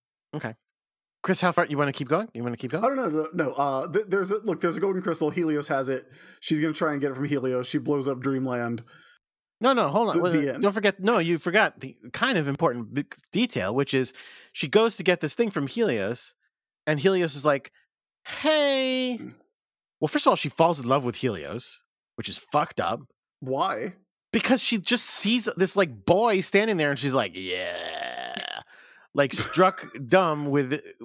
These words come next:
Speaker 1: anyway. So she goes up to him, and she goes, "Hey, I want this crystal." He goes, "Hang on. You can't take this crystal unless you have beautiful dreams. If you don't have beautiful dreams, it'll protect itself." And she's like, "Pfft, I got this." She grabs it and is like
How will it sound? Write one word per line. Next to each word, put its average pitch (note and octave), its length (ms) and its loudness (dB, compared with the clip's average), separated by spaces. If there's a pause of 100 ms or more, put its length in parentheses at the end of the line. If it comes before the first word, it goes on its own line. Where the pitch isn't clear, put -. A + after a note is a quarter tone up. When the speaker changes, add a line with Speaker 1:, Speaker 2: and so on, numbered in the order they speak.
(260)
Speaker 1:
anyway. F#2 380 -4 (360)
So G#3 140 2
she G3 160 -2
goes A#3+ 240 4
up A3 140 2
to G#3 80 0
him, F#3+ 80 2
and F3 100 0
she F3 100 0
goes, D#3+ 160 4
"Hey, E3 240 2 (120)
I A#2+ 60 -2
want C#3 120 0
this C#3+ 120 -4
crystal." D#3+ 300 0
He C#3 140 -2
goes, C#3 200 0 (320)
"Hang G#3+ 180 2
on. C#3 240 0 (280)
You C3 100 -6
can't G3 400 2
take G#3 260 2
this D3+ 160 -2
crystal C#3+ 360 0
unless C#3 260 0
you C#3 60 2
have A#2+ 120 0
beautiful C3 300 -2
dreams. A#2+ 320 -4 (240)
If - 100 -20
you A2+ 80 -12
don't D3+ 160 4
have D3+ 120 -2
beautiful D#3 240 0
dreams, C#3 680 -2
it'll B2 200 -2
protect - 360 -6
itself." - 320 -16 (420)
And B2+ 120 -4
she's C3 180 -2
like, A2 160 -2 (240)
"Pfft, - 200 -8 (200)
I A2+ 80 -6
got F2 200 -6
this." F#2 260 -12 (180)
She - 140 -14
grabs E3 300 2
it C#3 120 0 (160)
and C#3 140 -2
is A#2+ 120 -2
like B2 160 0